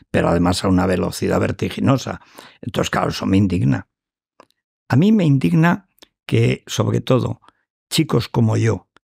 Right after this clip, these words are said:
que nazcan en mi pueblo ahora, no tengan las oportunidades que tuve yo. Es decir, que, que yo, que nazco en una familia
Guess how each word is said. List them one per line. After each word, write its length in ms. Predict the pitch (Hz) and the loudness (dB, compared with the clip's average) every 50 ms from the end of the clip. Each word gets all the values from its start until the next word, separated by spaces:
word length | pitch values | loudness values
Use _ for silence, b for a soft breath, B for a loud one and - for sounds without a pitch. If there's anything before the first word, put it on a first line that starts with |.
| _ _ _ | _ _ _
que 120 | - 117 | 0 2
nazcan 480 | 113 127 139 135 - - - 92 92 98 | 2 4 2 2 0 -2 -2 0 0 0
en 120 | 98 101 | 0 -2
mi 140 | 101 101 98 | -2 -4 -6
pueblo 380 | 95 - 139 151 143 127 117 110 | -2 0 2 2 2 2 0 0
ahora, 400 | 110 131 147 135 135 139 151 - _ _ _ _ _ _ - | 2 2 2 2 0 -2 -4 -6 _ _ _ _ _ _ 0
no 300 | 127 131 143 147 143 - | 2 4 4 2 2 0
tengan 480 | - 160 160 160 160 160 147 156 180 - | 0 2 2 2 2 0 0 -2 -4 -6
las 220 | 226 - 113 95 | -8 -6 -6 -4
oportunidades 640 | 107 107 - - 110 107 - 104 107 107 117 120 - | -6 -6 -6 -6 -8 -6 -6 -4 -2 -2 -2 -2 -2
que 140 | - - - | -4 -8 -8
tuve 280 | - 110 101 95 90 85 | -6 -6 -6 -6 -6 -6
yo. 200 | 87 87 - _ _ _ _ _ _ _ _ _ _ _ _ _ _ _ _ _ _ _ _ - | -8 -10 -12 _ _ _ _ _ _ _ _ _ _ _ _ _ _ _ _ _ _ _ _ -2
Es 120 | - 123 | -2 0
decir, 280 | 120 104 - 123 117 - | 0 0 0 -2 -2 0
que, 440 | - 120 113 120 - - _ _ _ _ _ _ _ _ _ _ - | 0 2 2 2 0 -4 _ _ _ _ _ _ _ _ _ _ 0
que 160 | - 139 127 | 2 2 4
yo, 400 | 123 170 190 220 214 214 - _ _ _ | 4 2 2 2 0 -2 -4 _ _ _
que 160 | - 123 120 117 | -4 -2 0 2
nazco 420 | 123 127 123 - - - - 107 | 2 2 0 -2 -2 -2 0 0
en 60 | 101 | 2
una 160 | 104 104 98 | 2 0 0
familia 600 | - - 101 95 101 107 104 101 101 101 107 104 | -2 -2 -2 0 0 0 0 0 0 0 -2 -4